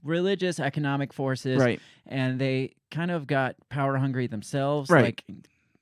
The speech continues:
Speaker 2: Yeah.
Speaker 1: who's gonna be the bigger player in this?
Speaker 2: Right, exactly. So that now the two of them have been going at it through different civil wars and proxy wars in the Middle East since then.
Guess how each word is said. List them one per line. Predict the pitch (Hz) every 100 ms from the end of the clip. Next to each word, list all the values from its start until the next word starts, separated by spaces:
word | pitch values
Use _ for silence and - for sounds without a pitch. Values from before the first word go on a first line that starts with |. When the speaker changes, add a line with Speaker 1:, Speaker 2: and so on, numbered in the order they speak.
| _ _
Speaker 2:
Yeah. | - 95 - 135
Speaker 1:
who's | 170 143
gonna | 160 143
be | 135 139
the |
bigger | 117 131 120
player | - 131 131
in | 143 143
this? |
Speaker 2:
Right, | 127 95 -
exactly. | 131 139 123 107 117
So | 147 147
that | 151 143 -
now | 151 147
the |
two | 127 220 190
of | 156
them | 147 143 139
have | - 117
been | 131 131
going | 135 139 131
at | 131 123
it | 120 - _ _ -
through | 139 127 123 123
different | 147 143 135 110
civil | 156 135 127
wars | 131 131 120
and | 113
proxy | 135 127 131
wars | 117 117 113
in | 113
the | 110 117 113
Middle | 135 127 123
East | 127 117
since | - 135 123 -
then. | 95 80